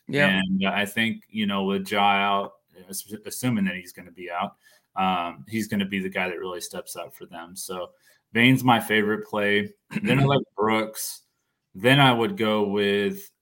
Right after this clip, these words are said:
Speaker 2: um, Jones in tournaments and Melton in cash is kinda what I'm looking at right now.
Speaker 1: Yeah,
Speaker 2: I don't
Speaker 1: and
Speaker 2: care
Speaker 1: it
Speaker 2: about Jaren Jackson and those guys. I don't think that
Speaker 1: Right.
Speaker 2: Jackson is as good without Morant. So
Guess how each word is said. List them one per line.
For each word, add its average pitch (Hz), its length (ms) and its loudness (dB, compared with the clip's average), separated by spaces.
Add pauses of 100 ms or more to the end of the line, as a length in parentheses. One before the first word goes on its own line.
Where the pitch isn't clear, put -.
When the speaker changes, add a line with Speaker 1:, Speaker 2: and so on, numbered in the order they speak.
(300)
Speaker 2:
um, 92 640 -6
Jones 110 500 -2
in 101 100 -2
tournaments 98 600 -2
and 95 120 -4
Melton 92 380 -10
in 90 160 -14
cash 85 460 -10
is - 100 -14
kinda 92 240 -10
what 92 160 -10
I'm 90 100 -16
looking 92 240 -14
at 85 140 -10
right 82 220 -10
now. - 280 -18 (1000)
Speaker 1:
Yeah, 160 200 6
Speaker 2:
I - 40 2
don't 170 100 2
Speaker 1:
and 208 100 4
Speaker 2:
care 120 80 6
Speaker 1:
it 104 60 0
Speaker 2:
about 110 320 0
Jaren 107 280 4
Jackson 101 560 0
and 98 180 2
those 95 200 -2
guys. 95 340 -2
I 113 80 4
don't 123 200 0
think 123 280 0
that 107 100 -2
Speaker 1:
Right. 113 100 -2
Speaker 2:
Jackson 104 360 2
is 95 140 -4
as 92 120 -8
good 104 360 -2
without 95 380 -4
Morant. 92 420 -6 (160)
So 90 500 -8